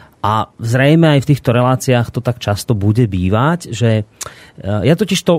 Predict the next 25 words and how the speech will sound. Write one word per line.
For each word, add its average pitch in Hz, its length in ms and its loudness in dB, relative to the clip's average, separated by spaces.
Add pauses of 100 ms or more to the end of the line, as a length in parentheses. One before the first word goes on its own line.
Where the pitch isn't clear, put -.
vy 135 140 2
ste 156 160 -2
to 151 80 -2
aj 143 100 2
sám 147 200 0
povedali, 127 420 2
že 120 120 -2
už 117 120 -2
máme 127 240 0
za 110 100 -2
sebou 117 260 -4
tridsať 123 380 -6
relácií, 120 640 -2 (220)
ja 95 120 -8
som - 120 -8
to 123 100 -2
ani 120 160 0
nerátal, 117 500 0
ale 104 360 0
verím, 101 480 0
že 127 100 2
to 123 120 -4
tak 120 160 -4
môže 123 260 -2
byť 147 240 -2